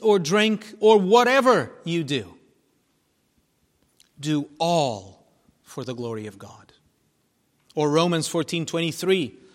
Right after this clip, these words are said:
"For whatever does not proceed from faith is sin."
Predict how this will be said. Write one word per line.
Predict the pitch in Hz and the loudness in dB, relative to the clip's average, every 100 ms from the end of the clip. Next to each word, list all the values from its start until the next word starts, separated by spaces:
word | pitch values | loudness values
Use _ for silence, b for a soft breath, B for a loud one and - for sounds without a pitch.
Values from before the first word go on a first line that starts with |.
| B | B
"For | - 165 | -2 0
whatever | 151 156 185 202 | 2 2 2 2
does | 190 165 | 0 -2
not | 175 180 | -2 -4
proceed | - 175 - 185 151 | -4 -6 -4 -6 -6
from | 156 147 | -10 -12
faith | - 127 104 - _ _ _ _ | -12 -16 -16 -20 _ _ _ _
is | 135 113 | -12 -12
sin." | - 110 107 | -12 -14 -20